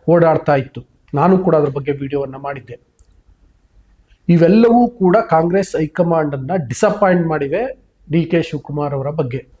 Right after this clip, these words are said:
ಡಿ ಕೆ ಶಿವಕುಮಾರ್ ಪದೇ ಪದೇ ಮಾಡ್ತಿರುವಂತಹ ತಪ್ಪುಗಳು ಮುಖ್ಯಮಂತ್ರಿ ಸಿದ್ದರಾಮಯ್ಯ ಅವರಿಗೆ ವರದಾನ ಆಗಿ ಪರಿಣಮಿಸ್ತಿದ್ದಾವೆ.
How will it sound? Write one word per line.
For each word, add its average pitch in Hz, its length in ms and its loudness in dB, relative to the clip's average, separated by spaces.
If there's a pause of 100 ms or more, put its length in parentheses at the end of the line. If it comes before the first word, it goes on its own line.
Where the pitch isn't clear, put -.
(360)
ಡಿ 226 200 2
ಕೆ 254 140 4
ಶಿವಕುಮಾರ್ 196 720 2 (140)
ಪದೇ 208 420 4
ಪದೇ 190 360 4
ಮಾಡ್ತಿರುವಂತಹ 160 920 0
ತಪ್ಪುಗಳು 160 600 -2 (1000)
ಮುಖ್ಯಮಂತ್ರಿ 185 520 2
ಸಿದ್ದರಾಮಯ್ಯ 165 680 0
ಅವರಿಗೆ 147 280 -4
ವರದಾನ 190 580 2
ಆಗಿ 170 300 -4
ಪರಿಣಮಿಸ್ತಿದ್ದಾವೆ. 160 1000 -4